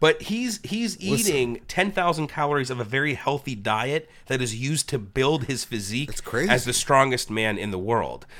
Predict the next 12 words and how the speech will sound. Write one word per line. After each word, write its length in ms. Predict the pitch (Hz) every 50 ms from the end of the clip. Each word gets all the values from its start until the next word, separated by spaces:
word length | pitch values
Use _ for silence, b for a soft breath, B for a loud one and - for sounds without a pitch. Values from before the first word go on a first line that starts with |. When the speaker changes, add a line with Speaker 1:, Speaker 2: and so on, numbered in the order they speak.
| B
Speaker 1:
Stephen 400 | B - - - 214 220 214 208
Asante 680 | 170 151 - - 170 170 170 175 170 - 123 110 104 104
is 200 | 120 113 120 131
eating 180 | 131 123 120
three 260 | 113 - - 147 143
pizzas 480 | 127 - - 160 156 151 - 113 95 87
a 60 | 87
day. 400 | 80 85 80 69 64 57 - - - - - - - - - _ _ _ _ _ _ - _ - _ _ _ - 170
Liters 580 | 160 151 160 190 196 196 185 185 156 135 -
of 140 | 131 110 -
Coke. 420 | - - 143 117 76 - - - - - - -
Yesterday, 760 | 151 190 214 214 - - 262 233 208 185 175 165 170 165